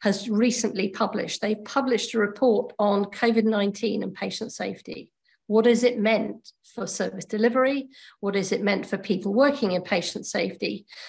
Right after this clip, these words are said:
What is it, what have we learned about system resilience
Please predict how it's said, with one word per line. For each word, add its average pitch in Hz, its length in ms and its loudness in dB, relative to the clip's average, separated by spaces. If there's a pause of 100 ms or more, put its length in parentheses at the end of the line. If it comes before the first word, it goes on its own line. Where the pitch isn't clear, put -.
(140)
What 233 180 4
is 247 160 2
it, - 300 -2 (120)
what 226 280 4
have 220 240 0
we 220 160 2
learned 247 540 2
about 190 480 -4 (100)
system - 460 -2
resilience 202 800 2